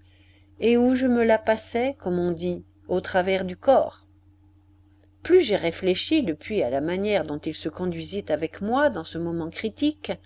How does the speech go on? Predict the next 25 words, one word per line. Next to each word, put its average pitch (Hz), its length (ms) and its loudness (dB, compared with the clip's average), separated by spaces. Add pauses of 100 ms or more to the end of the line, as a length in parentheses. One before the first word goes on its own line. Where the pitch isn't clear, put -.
(840)
plus 349 280 8
je 311 100 4
me 277 180 6
suis 214 240 -6
persuadée 269 920 0 (280)
qu'il 202 200 -2
suivit 320 400 4
les 311 200 4
instructions 240 480 -2
de 208 100 0
sa 208 180 2
mère, 151 420 0 (480)
et 349 100 4
peut-être 381 460 0
de 233 100 -2
son 185 300 -4
père, 135 480 2 (600)
car 180 220 -2
il 175 160 -2
n'est 170 120 0
pas 165 200 -2
possible 240 720 0
que - 120 -4
de 170 140 0
lui-même 170 720 0